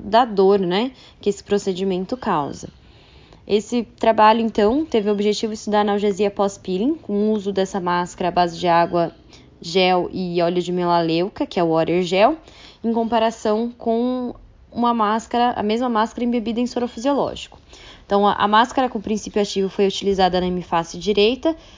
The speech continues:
e a máscara com soro na hemiface esquerda. Foi um estudo realizado com dezessete pacientes.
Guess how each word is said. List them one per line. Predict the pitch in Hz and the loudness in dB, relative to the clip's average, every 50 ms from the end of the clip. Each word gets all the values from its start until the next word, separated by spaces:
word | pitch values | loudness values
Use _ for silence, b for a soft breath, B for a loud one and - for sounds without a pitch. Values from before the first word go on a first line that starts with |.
| B B - | B B -2
e | - | 0
a | 226 226 | 2 4
máscara | 226 220 220 220 233 220 - 254 233 233 | 4 4 4 4 2 0 -2 -2 -2 -2
com | - 226 233 | -2 -4 -4
soro | 220 - - - 220 214 226 254 277 262 214 202 190 - - - | -4 -4 -2 2 4 4 4 4 4 4 2 0 -2 -6 -12 -6
na | - 214 214 220 226 233 - | -2 0 2 2 2 0 -2
hemiface | 202 214 226 233 220 - 214 208 208 - - - | -2 -2 -2 -2 0 2 0 0 0 -2 -8 -8
esquerda. | - 240 247 - - - - 196 175 165 160 165 175 160 156 - - B B B B B B B B B | -6 -6 -6 -8 -8 -2 0 2 2 2 0 -2 -4 -6 -8 -8 -14 B B B B B B B B B
Foi | - - 208 208 | -2 0 2 2
um | 214 | 2
estudo | 214 - - 202 208 | 0 -2 -6 -4 -2
realizado | 220 214 208 202 208 214 196 208 196 196 196 208 | 0 2 2 2 2 2 2 2 2 2 2 -2
com | - - 208 208 | -4 -4 -4 -2
dezessete | 196 202 208 202 - 208 202 202 - - | 0 -2 -2 0 0 -2 -2 -2 -4 -4
pacientes. | - 208 208 - - 254 196 135 - - - - - - - - | -4 -4 -4 -2 -2 -2 -2 -2 -4 -8 -14 -18 -20 -20 -20 -20